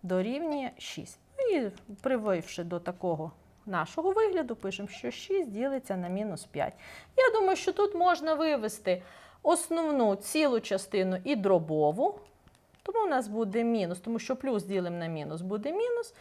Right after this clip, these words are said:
буде шість п'ятих, тобто одна ціла одна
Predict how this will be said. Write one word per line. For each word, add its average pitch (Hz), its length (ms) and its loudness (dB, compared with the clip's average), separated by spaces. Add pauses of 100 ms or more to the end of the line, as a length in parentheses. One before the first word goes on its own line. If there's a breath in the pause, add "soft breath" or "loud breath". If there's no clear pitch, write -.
(380 loud breath)
буде 269 260 0
шість - 280 -6
п'ятих, 381 340 0
тобто 220 340 0
одна 202 400 -2
ціла 370 440 2
одна 202 520 -2